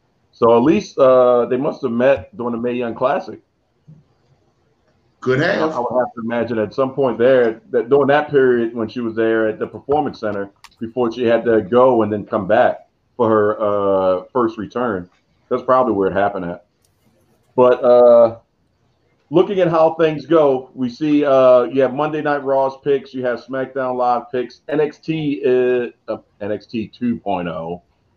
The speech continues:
Speaker 1: is a blank slate. Uh, the Nubian Sumo is gonna be in charge of doing the picks for Monday Night Raw. K G is, has his love child being SmackDown Live.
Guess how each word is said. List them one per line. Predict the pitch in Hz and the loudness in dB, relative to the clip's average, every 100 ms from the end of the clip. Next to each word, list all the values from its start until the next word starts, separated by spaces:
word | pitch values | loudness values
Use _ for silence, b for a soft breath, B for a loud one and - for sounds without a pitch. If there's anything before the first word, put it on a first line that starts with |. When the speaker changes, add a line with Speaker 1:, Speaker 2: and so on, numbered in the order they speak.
| _ - | _ 0
Speaker 1:
is | 123 113 | 2 2
a | 107 | 0
blank | 117 139 135 | 2 2 2
slate. | - 135 117 117 - _ _ _ _ _ - | 0 4 4 2 -4 _ _ _ _ _ 0
Uh, | 123 127 127 123 120 120 | 4 6 8 6 4 0
the | 113 | -2
Nubian | 139 170 170 156 | -2 -2 -2 -2
Sumo | - 170 170 170 170 | -4 0 2 2 2
is | 151 147 143 127 | 0 2 0 -4
gonna | - 160 139 | -4 -4 -2
be | 147 143 139 139 | 0 2 0 -2
in | 135 117 | -6 -4
charge | 147 135 135 131 | -2 0 0 -2
of | 131 127 | -4 -2
doing | 139 120 | -2 -4
the | |
picks | 113 160 156 - | -6 -8 -8 -14
for | - 135 123 | -4 0 0
Monday | 120 123 117 | 0 -2 -2
Night | 113 107 123 | -2 -2 2
Raw. | 160 160 151 147 - _ _ _ _ - | 4 6 4 0 -8 _ _ _ _ -2
K | 151 139 | -2 -2
G | 135 156 156 156 147 - _ _ | -4 -4 -4 -6 -10 -16 _ _
is, | 127 123 127 127 120 - | -4 -2 -2 -2 -6 -6
has | 135 135 131 | -2 0 -2
his | 120 | -2
love | 139 139 | 0 0
child | - 120 113 117 113 | 0 0 2 0 -2
being | 127 123 113 | -4 -4 -4
SmackDown | - 117 117 113 110 104 | -8 -6 -6 -4 -4 -4
Live. | 123 139 143 135 135 | 0 2 2 0 -4